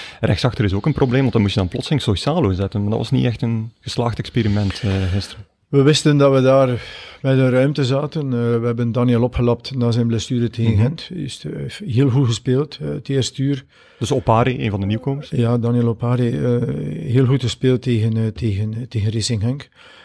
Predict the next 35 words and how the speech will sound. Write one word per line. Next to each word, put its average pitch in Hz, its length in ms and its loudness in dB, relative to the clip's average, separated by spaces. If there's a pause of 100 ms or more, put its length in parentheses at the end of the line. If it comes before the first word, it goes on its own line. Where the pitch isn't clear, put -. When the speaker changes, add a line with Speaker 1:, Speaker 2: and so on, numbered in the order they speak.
(120)
Speaker 2:
Maar 117 160 0
valt 120 240 4
natuurlijk 123 460 0
ook 120 180 -2
uit. 135 300 0 (480)
Tweede 120 300 -2
keer 123 240 -2
dan. 135 220 -2 (560)
En 123 260 2
dan, 123 300 4
eh, 117 280 2
ja, 127 160 -6
dan 147 160 0
moet, 131 200 0
dan 127 140 -2
hebben 127 260 -4
we 165 100 -6
niet 175 100 0
veel 139 160 -4
oplossingen 131 520 -2
binnen 120 200 2
Speaker 1:
Mhm. 117 100 4
Speaker 2:
het 110 80 0
systeem. 139 440 0
Ofwel 127 300 2
moeten 123 240 0
we 113 80 0
veranderen, 131 400 -4
zoals 117 260 0
dat 117 120 2
we 107 80 0
gisteren 117 300 -2
gestart 127 360 -4
zijn 120 200 -2
en 113 160 -4